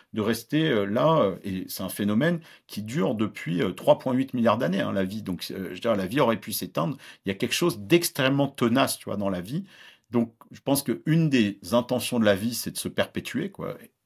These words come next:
et de se rendre de plus en plus complexe. Et derrière, il y a quand même cette notion, euh, mais c'est quelque chose, un questionnement qui est partagé avec beaucoup d'astrophysiciens avec qui je, de, de, de, je, je discute, qu'il y a une espèce de volonté de,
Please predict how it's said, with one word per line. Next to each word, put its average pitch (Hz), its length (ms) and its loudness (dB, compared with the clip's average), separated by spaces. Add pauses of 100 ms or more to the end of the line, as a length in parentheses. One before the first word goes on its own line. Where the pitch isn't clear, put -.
(120)
et 113 120 0
de 107 180 -2
se - 160 -6
rendre 107 320 0
de 85 100 -10
plus 113 300 -6
en 110 60 0
plus 104 200 -10
complexe. 104 560 -4 (440)
Et 117 100 -4
derrière, 127 460 4
il 147 60 2
y 113 60 4
a 104 60 4
quand 127 160 2
même 156 260 4 (160)
cette - 320 -6
notion, 160 680 -2
euh, 92 540 -4
mais 101 140 -6
c'est 110 160 -8
quelque 113 180 -4
chose, - 380 -6 (100)
un 98 140 -6
questionnement 113 400 -4
qui - 100 -10
est - 20 -8
partagé 107 380 -6
avec 90 160 -2
beaucoup 123 400 -6 (380)
d'astrophysiciens 104 760 -4
avec 101 140 0
qui 95 140 -10
je, 87 160 -6
de, 85 300 -10
de, - 440 -16
de, - 400 -16 (600)
je, 90 120 -10 (220)
je 92 100 -8
discute, 107 540 -2 (520)
qu'il 165 440 4
y 110 120 2
a 110 100 4
une 117 100 6
espèce 151 360 0
de 117 100 2
volonté 135 520 0
de, 120 140 -2